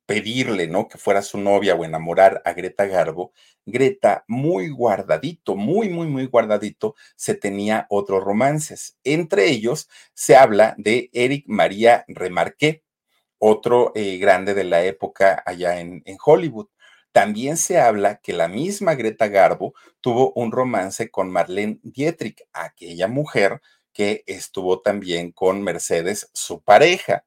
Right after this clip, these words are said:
Bueno, pero no paró ahí el asunto.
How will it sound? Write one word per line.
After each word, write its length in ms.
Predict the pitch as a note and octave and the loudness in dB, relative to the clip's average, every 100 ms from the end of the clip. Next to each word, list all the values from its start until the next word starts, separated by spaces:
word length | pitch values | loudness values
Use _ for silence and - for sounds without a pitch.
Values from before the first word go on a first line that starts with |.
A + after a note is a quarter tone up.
| _ | _
Bueno, 300 | F#2 F2 D2 _ _ _ _ _ _ | -6 -6 -8 _ _ _ _ _ _
pero 400 | C3+ B2+ B2 - _ _ _ _ | 4 6 4 -2 _ _ _ _
no 300 | A2 A2 G2+ | 0 2 6
paró 180 | G#2 G2 | 6 6
ahí 160 | F#2+ G#2 | 4 4
el 120 | G2+ | 2
asunto. 480 | G#2+ B2 C3 C3+ | 0 -6 -6 -8